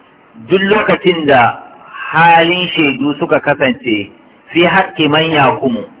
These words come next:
a haƙƙin wanda yake hukunci shine alƙalin, ghaira bayyina, ba a bayyane suke ba. Ga shaidu an kawo, amma shi ba bai gane ba adalai ne ko ba adalai ba, bai gama bayyana masa cewa adalai ba ne. Sai ya za a yi?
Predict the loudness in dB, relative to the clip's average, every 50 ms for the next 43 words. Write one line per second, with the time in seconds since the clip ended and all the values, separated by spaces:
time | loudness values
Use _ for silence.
0 | -20 _ _ _ _ _ _ _ _ _ _ -4 -2 0 0 2 0 -2 -2 -4
1 | -4 -4 -2 0 2 2 2 2 0 0 0 0 0 0 0 0 0 0 0 -2
2 | -4 -4 -4 -6 -6 -6 -4 -2 -2 -2 0 2 2 2 2 2 0 -2 0 0
3 | 2 2 2 2 2 2 0 0 -2 -2 -2 -4 -6 -4 -4 -2 0 0 0 0
4 | 0 -2 -4 -4 -4 -6 -8 -8 -10 -10 -12 -12 -10 -12 -12 -18 -20 -20 _ _
5 | _ _ _ _ _ _ _ _ _ _ -6 0 2 2 2 2 2 0 0 2
6 | 2 4 4 4 2 0 2 2 4 4 4 4 4 2 2 0 -2 0 0 0
7 | 0 0 -2 -2 -2 0 0 0 0 2 0 0 0 0 -2 0 0 2 2 0
8 | 0 0 0 0 0 0 -2 -4 -2 -2 0 0 2 2 2 2 0 -2 -2 -4
9 | -2 -4 -2 -2 -2 -2 0 0 0 0 -2 -2 -2 -2 -2 -2 -2 -4 -4 -6
10 | -6 -4 0 2 4 4 4 2 2 0 0 0 2 2 2 0 -2 -4 -8 -14
11 | -18 _ _ _ _ _ _ _ _ _ _ _ -2 2 2 4 4 4 4 4
12 | 4 4 2 0 -2